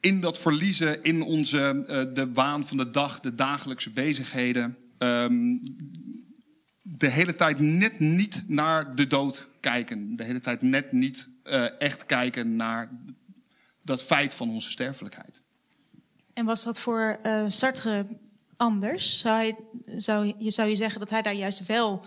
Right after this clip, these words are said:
Speaker 2: de aandacht heel erg op, eh, op richt?
Speaker 1: Nou ja, ook voor, ook voor Sartre is er een, ehm, is er de, dat punt van, dat punt van verstrooiing. Ehm, dus dat punt van, ehm,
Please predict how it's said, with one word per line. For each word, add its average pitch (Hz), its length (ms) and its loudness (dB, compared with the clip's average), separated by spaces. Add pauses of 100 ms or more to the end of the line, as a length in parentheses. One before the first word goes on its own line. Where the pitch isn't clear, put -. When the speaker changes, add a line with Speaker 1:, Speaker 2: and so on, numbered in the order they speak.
Speaker 2:
de - 80 -14
aandacht 202 280 -2
heel 208 100 -2
erg 95 140 -4
op, - 280 -14
eh, 101 320 -8
op - 120 -10
richt? 196 400 -12 (1200)
Speaker 1:
Nou 135 160 -2
ja, 139 60 2
ook 175 200 4
voor, 160 340 2
ook 175 180 4
voor 160 180 2
Sartre 170 500 4
is 127 160 0
er 131 160 2
een, 127 260 2
ehm, 131 380 2
is 143 180 -2
er 131 140 -6
de, 135 240 -6
dat 135 240 -4
punt 147 220 2
van, 131 420 0
dat 131 160 -4
punt 151 200 2
van 135 160 0
verstrooiing. 147 680 0 (840)
Ehm, 117 460 2
dus 123 220 0
dat 123 220 -2
punt 123 280 2
van, 113 640 -2
ehm, 107 720 0